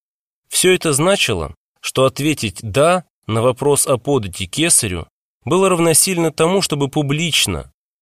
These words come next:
отказаться от веры и национальных интересов своего народа. В то же время, если бы Христос ответил, что кесарю платить не надо,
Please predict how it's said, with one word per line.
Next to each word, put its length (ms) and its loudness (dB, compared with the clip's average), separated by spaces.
отказаться 640 2
от 200 -4
веры 500 -2
и 80 2
национальных 760 2
интересов 720 -2
своего 460 -2
народа. 540 -4
В 80 -18
то 140 4
же 140 2
время, 500 0
если 300 2
бы 140 -2
Христос 520 0
ответил, 440 0
что 200 -2
кесарю 540 0
платить 420 -4
не 280 0
надо, 500 -4